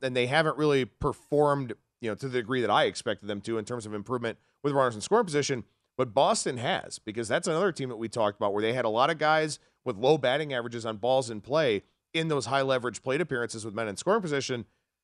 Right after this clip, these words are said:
That has obviously changed because they've basically been the best offense in baseball over the last three or so weeks. So those are things you wanna look for. You wanna look for those extreme outliers to regress to the mean a little bit,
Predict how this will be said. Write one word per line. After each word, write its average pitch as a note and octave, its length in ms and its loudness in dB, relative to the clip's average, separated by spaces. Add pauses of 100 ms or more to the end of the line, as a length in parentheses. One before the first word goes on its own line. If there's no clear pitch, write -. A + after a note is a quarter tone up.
(160)
That E3 220 6
has F#3 240 0
obviously D#3+ 520 2
changed B2+ 460 -4
because A2 280 -6
they've C3 200 -2
basically C#3+ 320 0
been C3+ 160 0
the A#2+ 80 -6
best A#2+ 260 2
offense A2+ 380 0
in F#2 80 -8
baseball A2+ 380 0
over G2+ 120 -2
the G2+ 60 0
last G2+ 300 2
three A2+ 160 -2
or F#2 80 -2
so F#2+ 200 -4
weeks. A#2+ 380 -4 (300)
So C3+ 320 4 (260)
those F3 160 0
are A3+ 60 -2
things G#3+ 240 -6
you A#3 60 0
wanna A3+ 120 4
look G#3+ 160 4
for. G#2+ 160 -6
You F2+ 80 -4
wanna B2+ 140 0
look G3+ 120 0
for G3+ 100 -2
those F#3+ 180 0
extreme F3+ 480 -2
outliers A2+ 680 2 (260)
to E3 80 -2
regress C#3 400 2
to G3+ 80 -4
the D#3 100 -4
mean E3+ 200 -2
a F#3+ 60 0
little B2+ 180 0
bit, A#2 260 2